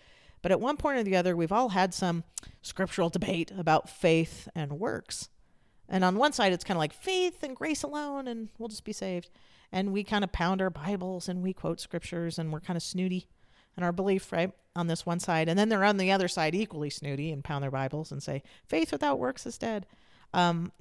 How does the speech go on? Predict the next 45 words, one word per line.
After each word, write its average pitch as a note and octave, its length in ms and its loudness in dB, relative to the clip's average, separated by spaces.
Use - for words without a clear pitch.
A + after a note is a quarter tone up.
and F#3+ 200 4
they F#3+ 140 4
are F#3 60 2
kinda F#3 220 0
snooty, F3 440 -2
and E3+ 320 -4
they're F3+ 300 -4
on F3 120 4
the D4 80 4
other D#4 140 4
side, G3 140 0
and A3 80 4
everyone's C4 240 2
on G#3+ 80 2
the F3+ 80 -2
right. D3 320 2
And D#3 280 -6
even B3 480 0
I've G3+ 300 2
been F3+ 120 2
asked, E3 340 2
you F3+ 40 -4
know, E3 80 0
"Is D#3 80 0
it C#3 80 -2
faith D#3+ 360 2
or D3+ 80 -2
works?" D3 360 -2
In F3+ 80 -2
fact, - 260 2
I C4 120 0
was C#4+ 400 -8
at G#3 120 -2
a E3 140 -4
business G3 360 0
meeting F#3 280 2
in D#3+ 100 2
Atlanta, F3 580 2
and G3 120 2
I F#3+ 60 4
was F#3+ 180 0
working G#3+ 360 -2
with, F3 240 0
uh, D#3 260 4
the C#3 220 0